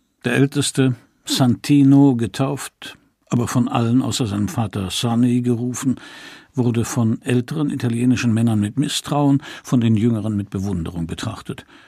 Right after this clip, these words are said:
Für einen Amerikaner der ersten Generation, einen Sohn italienischer Eltern, war Sonny Corleone sehr groß,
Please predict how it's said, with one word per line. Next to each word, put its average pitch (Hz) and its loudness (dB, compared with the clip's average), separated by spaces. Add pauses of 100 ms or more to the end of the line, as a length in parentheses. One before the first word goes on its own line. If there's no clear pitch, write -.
(380)
Für 147 0
einen 131 6
Amerikaner 139 2
der 120 0
ersten 147 0
Generation, 120 -2
einen 110 0
Sohn 139 4
italienischer 135 -2
Eltern, 143 4
war 127 2
Sonny 120 2
Corleone 107 -2
sehr 127 0
groß, 127 -2